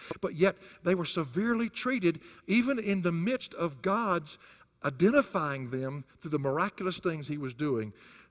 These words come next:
through their life. But Paul i-, is saying, "Why don't you judge me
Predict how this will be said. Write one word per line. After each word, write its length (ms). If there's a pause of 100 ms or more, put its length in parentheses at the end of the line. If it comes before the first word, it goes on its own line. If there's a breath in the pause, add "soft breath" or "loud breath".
through 160
their 300 (340 soft breath)
life. 280 (760)
But 140
Paul 540
i-, 20
is 280
saying, 420
"Why 120
don't 220
you 120 (100)
judge 360
me 340